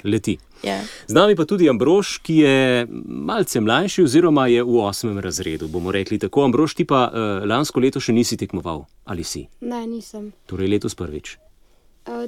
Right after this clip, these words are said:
Speaker 3: tudi letos ne tekmujem. Tekmujem samo pač v šoli kot.
Speaker 1: Mhm.
Speaker 3: In lansko leto sem se naučil sto decimalk, eh,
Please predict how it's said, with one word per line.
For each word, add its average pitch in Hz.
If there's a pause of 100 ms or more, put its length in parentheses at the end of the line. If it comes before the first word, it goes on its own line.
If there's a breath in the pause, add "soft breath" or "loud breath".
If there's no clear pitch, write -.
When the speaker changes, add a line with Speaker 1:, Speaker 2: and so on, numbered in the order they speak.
Speaker 3:
tudi -
letos 254
ne 233
tekmujem. 240
Tekmujem 262
samo 254
pač 240
v 233
šoli 208
kot. - (100)
Speaker 1:
Mhm. 98 (380)
Speaker 3:
In 254
lansko 254
leto 247
sem 247
se -
naučil 247
sto 269
decimalk, 233 (600 soft breath)
eh, -